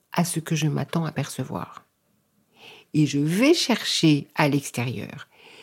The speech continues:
des situations qui correspondent à ma cohérence.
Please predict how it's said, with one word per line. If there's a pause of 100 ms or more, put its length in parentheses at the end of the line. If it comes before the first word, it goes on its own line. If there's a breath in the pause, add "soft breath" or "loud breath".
(320 loud breath)
des
situations
qui
correspondent
à
ma
cohérence.